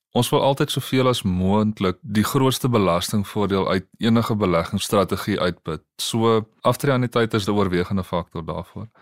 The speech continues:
Sou jou belastingvoordele in jou aftredevoorsiening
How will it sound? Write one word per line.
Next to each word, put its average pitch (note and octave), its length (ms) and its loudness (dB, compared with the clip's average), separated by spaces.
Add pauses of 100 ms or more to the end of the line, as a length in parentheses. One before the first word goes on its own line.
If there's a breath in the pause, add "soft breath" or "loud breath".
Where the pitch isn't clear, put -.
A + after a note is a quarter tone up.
(240 soft breath)
Sou D3+ 240 2
jou C#3+ 180 2
belastingvoordele A#2 1000 0
in G#2+ 80 2
jou G2 120 0
aftredevoorsiening G#2+ 1160 0